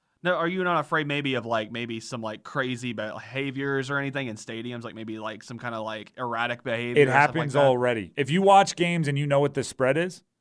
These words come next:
Speaker 2: like, if, if someone's favored by six and a half and, and they hit a bucket late to go up seven,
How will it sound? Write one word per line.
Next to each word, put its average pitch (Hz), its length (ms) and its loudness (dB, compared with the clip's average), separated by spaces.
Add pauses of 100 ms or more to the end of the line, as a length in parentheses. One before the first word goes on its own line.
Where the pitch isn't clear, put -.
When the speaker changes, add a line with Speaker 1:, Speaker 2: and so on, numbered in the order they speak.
(140)
Speaker 2:
like, 131 180 4
if, 147 160 0
if 147 180 2
someone's 165 320 0
favored 151 320 2
by 135 140 6
six - 260 -2
and 143 100 -2
a 123 40 2
half 135 320 2 (400)
and, 135 260 2
and 127 260 0
they 127 140 6
hit 143 140 8
a 131 60 6
bucket 135 380 4
late 135 240 0
to 127 80 -6
go 131 160 4
up 127 120 2
seven, 160 420 0